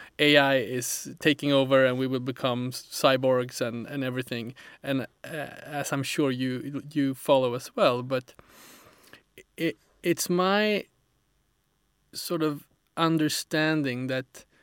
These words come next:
you have a more laid-back approach to the future.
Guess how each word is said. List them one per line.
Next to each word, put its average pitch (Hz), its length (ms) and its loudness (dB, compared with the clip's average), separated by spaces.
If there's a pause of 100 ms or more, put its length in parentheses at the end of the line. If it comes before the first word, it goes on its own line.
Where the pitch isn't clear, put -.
(280)
you 160 180 0
have 170 160 10
a 160 40 4
more 160 200 6
laid-back 147 800 2
approach - 800 -2
to 123 100 -4
the 113 80 -8
future. - 540 -10